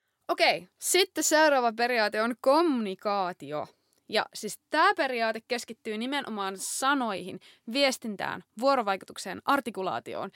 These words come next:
ja siihen, miten sä välität sun äänellä tarkoitusta, tarinaa, viestiä. Ja mi-, miten puheen avulla voi löytää helppoutta laulamiseen.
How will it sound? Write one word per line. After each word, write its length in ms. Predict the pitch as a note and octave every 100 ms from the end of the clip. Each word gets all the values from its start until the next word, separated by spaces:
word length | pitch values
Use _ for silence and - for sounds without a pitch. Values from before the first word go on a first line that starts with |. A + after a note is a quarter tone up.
| - - - -
ja 140 | G#3+ - A3
siihen, 280 | D#4+ F#4
miten 200 | D4+ C4
sä 180 | A#3+ G#3
välität 360 | B3+ C#4+ A3+ -
sun 220 | A3 G3 -
äänellä 440 | F#3 F3 - A3 - _ _ _
tarkoitusta, 720 | B3 B3+ A#3+ G#3 F#3+ - F#3+ - _ _ -
tarinaa, 640 | A3+ A3 G3 F3 E3 - - _ _ _ -
viestiä. 540 | A3+ G#3 F#3+ - - - _ _ _ -
Ja 100 | A#3+
mi-, 140 | -
miten 300 | C4 D4+ D4+
puheen 480 | E4 D#4 D#4 A#3+ -
avulla 340 | G3+ G#3 G3+
voi 180 | G3+ G#3
löytää 300 | G3+ G3 F#3
helppoutta 800 | F3+ - A#3 A3 - F3 F3 F#3
laulamiseen. 640 | F3 E3 - A#3 A#3 A#3+